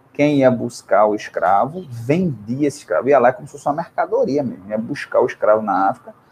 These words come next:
E esses escravos que vinham pra cá, agora pertencia a essa pessoa, essa pessoa ia vender. Então, esse mercado aí im-, meio que impôs isso daí. Tá bom, boys and girls? Então,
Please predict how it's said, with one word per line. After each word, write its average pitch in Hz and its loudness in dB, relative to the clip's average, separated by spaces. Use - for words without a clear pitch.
E 131 -2
esses 139 -4
escravos 120 0
que 123 -4
vinham 117 -2
pra 120 -2
cá, 127 4
agora 123 4
pertencia - -4
a - -6
essa 147 -6
pessoa, - -12
essa - -20
pessoa - -4
ia 135 0
vender. 147 -4
Então, 127 -2
esse 139 -8
mercado 127 0
aí 110 2
im-, 143 -2
meio 123 4
que 131 -6
impôs 127 -6
isso - -14
daí. 113 0
Tá 147 4
bom, 170 4
boys 202 4
and 175 -2
girls? 120 -2
Então, 160 -2